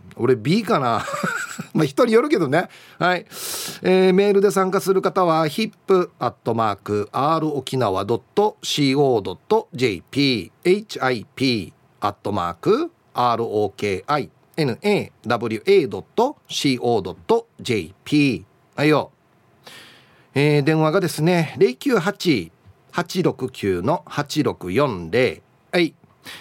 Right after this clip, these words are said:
ファックスが零九八八六九の二二零二となっておりますので、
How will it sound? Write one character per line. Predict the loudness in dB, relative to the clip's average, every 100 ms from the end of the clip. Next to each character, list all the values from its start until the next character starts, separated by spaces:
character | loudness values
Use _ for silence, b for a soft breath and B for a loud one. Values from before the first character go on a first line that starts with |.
| B
フ | -6
ァ |
ッ | -6
ク | -4
ス | 0
が | 2 0 0
零 | -2
九 | 0 0
八 | 0 -2 0 0 -2 _ _ -6
八 | -4 -2
六 | -2 -2 -6
九 | -2 0
の | 0 0 -4 _ -4
二 | 2 4 4
二 | 4 4 2 -2
零 | 0 2 2
二 | 2 2
と | 0
な | -6
っ |
て | -4
お | -2
り | -2
ま | -6
す | -8
の | -8 -6
で、 | -4 -4